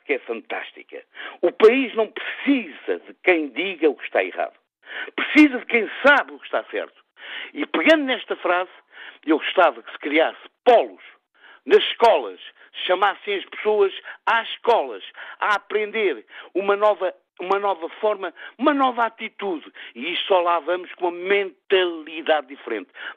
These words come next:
Portugal é de todos, nós, grande maioria, somos pessoas de bem e não é os governos. Meu caro Manuel Cássio,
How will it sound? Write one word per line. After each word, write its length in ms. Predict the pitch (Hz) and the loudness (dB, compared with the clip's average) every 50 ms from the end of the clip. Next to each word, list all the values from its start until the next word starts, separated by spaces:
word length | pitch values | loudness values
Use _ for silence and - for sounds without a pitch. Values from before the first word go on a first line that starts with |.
| - - | -10 -6
Portugal 600 | - 262 233 - - 202 175 165 165 156 151 143 | -4 -4 -4 -4 -4 0 4 4 4 4 4 0
é 100 | 135 123 | -4 -8
de 140 | 110 - 107 - _ | -8 -12 -18 -8 _
todos, 400 | - 156 175 175 165 165 190 185 - - - - - - - - - | 0 2 2 2 0 -4 -10 -16 -16 -20 -20 -20 -18 -18 -18 -14 -8
nós, 440 | 151 175 214 240 247 233 214 160 - - - - _ _ - | -2 2 2 4 4 2 0 -2 -6 -14 -20 -20 _ _ -6
grande 280 | 107 139 226 277 277 233 | 0 0 0 0 0 -2
maioria, 540 | 220 220 208 190 208 196 185 160 143 120 - - - - - - - - - | -8 -10 -8 -8 -6 -6 -4 -4 -4 -6 -6 -12 -20 -20 -18 -14 -14 -6 -2
somos 320 | 285 262 254 214 165 - - | 0 2 2 0 -2 -10 -20
pessoas 380 | - - - - 156 147 127 107 | -20 -14 -8 -4 -4 -4 -4 -4
de 60 | - | -2
bem 300 | 110 143 160 175 185 202 _ - - - - - - _ | 0 0 0 0 -4 -10 _ -20 -18 -18 -18 -18 -10 _
e 240 | - 247 254 233 202 - | -4 -2 -2 -2 -4 -2
não 180 | 226 262 277 | -2 0 2
é 80 | 277 277 | 2 2
os 120 | 285 262 | 0 -2
governos. 540 | 254 294 339 320 277 254 254 254 247 247 - - _ _ _ _ _ _ _ _ _ _ - | -2 -2 0 0 0 -2 -6 -12 -14 -16 -18 -20 _ _ _ _ _ _ _ _ _ _ 2
Meu 120 | 339 359 | 4 4
caro 400 | - - - 107 92 82 82 78 _ _ _ _ - | 4 2 -2 -4 -4 -4 -6 -14 _ _ _ _ -8
Manuel 220 | 107 110 95 85 | -4 -2 -2 -2
Cássio, 240 | - - 69 - | -4 -8 -16 -16